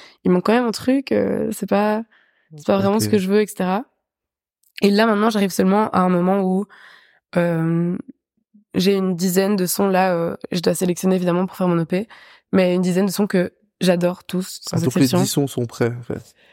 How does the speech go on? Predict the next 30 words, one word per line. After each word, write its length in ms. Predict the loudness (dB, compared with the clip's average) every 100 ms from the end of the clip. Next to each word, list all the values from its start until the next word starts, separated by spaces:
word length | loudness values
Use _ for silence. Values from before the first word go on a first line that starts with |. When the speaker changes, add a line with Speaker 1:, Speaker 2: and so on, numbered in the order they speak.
| _ 0
Speaker 1:
Euh, 440 | 2 2 0 -2 -4
ils 100 | -4
sont 220 | 0 0
tous, 280 | 0 0 2
en 60 | 0
tout 80 | 0
cas, 180 | 0 0
composés 340 | -2 -2 0
par 120 | 0
moi, 180 | 2 2
Speaker 2:
Oui. 60 | 2
Speaker 1:
écrits. 420 | -2 -2 -2 -2 _ -16 -12
Speaker 2:
Ok. 200 | -10 -2
Speaker 1:
Euh, 220 | -2 -2 -6 -12 -2
pas 120 | -2
t-, 100 | -2 -2
pas 100 | -2
tous 200 | 0 -2
arrangés, 400 | 0 0 0 0
enregistrés, 460 | 0 -2 -6 -4 0
Speaker 2:
Ouais. 80 | 2
Speaker 1:
euh, 260 | 0 -2 -4
masterisés, 540 | -6 -4 -4 -2 -2
et 40 | -4
cetera. 400 | -4 -2 -4 -6 -4
Mais, 260 | 0 2 2
euh, 320 | 0 -2 -4 -10 _ _ _ -2
la 160 | 0
compo 480 | 2 0 2 2 2 0
et 320 | 0 -2